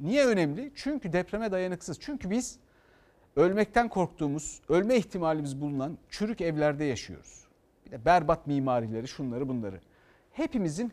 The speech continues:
her an psikolojisini, hayatındaki standardını, geleceğe dair hayallerini, her şeyi etkiliyor bu. Bundan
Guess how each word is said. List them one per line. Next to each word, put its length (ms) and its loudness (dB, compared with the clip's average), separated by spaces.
her 440 0
an 340 4
psikolojisini, 800 -4
hayatındaki 680 0
standardını, 840 0
geleceğe 540 6
dair 280 4
hayallerini, 520 2
her 200 4
şeyi 280 0
etkiliyor 440 0
bu. 140 -12
Bundan 520 8